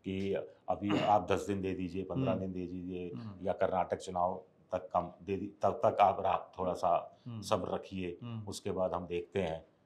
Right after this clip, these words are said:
Speaker 1: अगर ऐसी कोई बात होती है तो सचिन पायलट की ये बिना धरने पर बैठे एक बड़ी पॉलिटिकल जीत होगी, पॉलिटिकल पॉइंट स्कोर करेंगे वो।
Speaker 2: हम्म। लेकिन फिर
Speaker 1: और
Speaker 2: तो वही
Speaker 1: अशोक
Speaker 2: बात हो
Speaker 1: गहलोत
Speaker 2: गई
Speaker 1: को भी
Speaker 2: कि
Speaker 1: कोई ना कोई संकेत जाएगा।
Speaker 2: लेकिन उसमें एक्शन फिर हो तभी उनकी बात, क्योंकि वो बड़ा मुद्दा उठा चुके हैं।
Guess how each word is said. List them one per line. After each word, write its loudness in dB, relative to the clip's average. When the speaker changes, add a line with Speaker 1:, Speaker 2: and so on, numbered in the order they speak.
Speaker 1:
अगर 2
ऐसी 2
कोई 2
बात 10
होती 0
है 4
तो -4
सचिन -4
पायलट 4
की -8
ये -2
बिना 10
धरने 2
पर 6
बैठे 2
एक -4
बड़ी 6
पॉलिटिकल 4
जीत 0
होगी, 0
पॉलिटिकल 2
पॉइंट 0
स्कोर -2
करेंगे 0
वो। -8
Speaker 2:
हम्म। -12
लेकिन 8
फिर 10
Speaker 1:
और 10
Speaker 2:
तो 12
वही 12
Speaker 1:
अशोक 12
Speaker 2:
बात 12
हो 12
Speaker 1:
गहलोत 12
Speaker 2:
गई 12
Speaker 1:
को 12
भी 12
Speaker 2:
कि 10
Speaker 1:
कोई 10
ना 12
कोई 6
संकेत 4
जाएगा। 12
Speaker 2:
लेकिन 10
उसमें 8
एक्शन 10
फिर 10
हो 10
तभी 10
उनकी 4
बात, 10
क्योंकि 4
वो 6
बड़ा 12
मुद्दा 10
उठा 10
चुके -2
हैं। -8